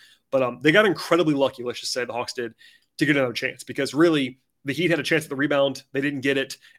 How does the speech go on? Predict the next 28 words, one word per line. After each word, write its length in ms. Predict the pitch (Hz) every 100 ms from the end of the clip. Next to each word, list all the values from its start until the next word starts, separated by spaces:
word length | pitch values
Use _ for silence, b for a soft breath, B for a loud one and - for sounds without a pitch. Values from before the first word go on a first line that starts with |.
| -
And 100 | 131
then 60 |
it 40 | 120
was 120 | -
off 240 | 139 135
of 100 | 120
them. 160 | 131 127
They 80 | 120
challenged, 400 | - 139 135 127
they 40 |
lost 200 | 127 131
the 60 | 117
challenge. 520 | 127 123 117 113 - B B
But 240 | - 131 - _ _
given 220 | 139 190
the 80 | 202
way 140 | 160 151
how, 300 | 156 151 -
the 80 | 143
way 120 | 180
that, 280 | 147 156 143
way 120 | 160
that 120 | 156
possession 360 | 135 139 - 127
went 200 | 135 135
for 60 |
the 60 | 123
Hawks, 380 | 123 120 -